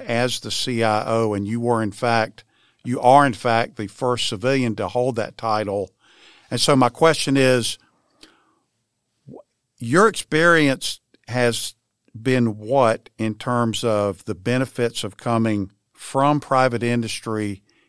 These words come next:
and working in the Army and being the first, uh, Army civilian to hold the title that you have? So what's that been like, and, and how has it helped that process for you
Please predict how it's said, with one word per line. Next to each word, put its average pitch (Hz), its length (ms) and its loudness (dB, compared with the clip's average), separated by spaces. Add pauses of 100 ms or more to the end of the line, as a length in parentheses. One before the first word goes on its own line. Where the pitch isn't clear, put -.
(180)
and 101 220 -6
working 117 400 -2
in 110 160 -2
the 101 100 -4
Army 110 420 -2
and 127 300 -2
being 123 240 0
the 101 120 -6
first, 113 580 -2 (400)
uh, 104 180 -4
Army 120 320 0
civilian 113 460 -2
to 110 140 -6
hold 107 260 -4
the 101 80 -8
title 110 420 -2
that 98 220 -6
you 101 160 -10
have? 101 440 -4 (540)
So 113 360 2 (420)
what's 156 300 2
that 139 200 4
been 135 260 4
like, 147 500 4
and, 110 320 -2
and 117 140 -4
how 156 280 4
has 147 160 2
it 127 100 -4
helped 131 300 0
that 113 180 -2
process 117 540 -2
for - 260 -8
you 123 520 -2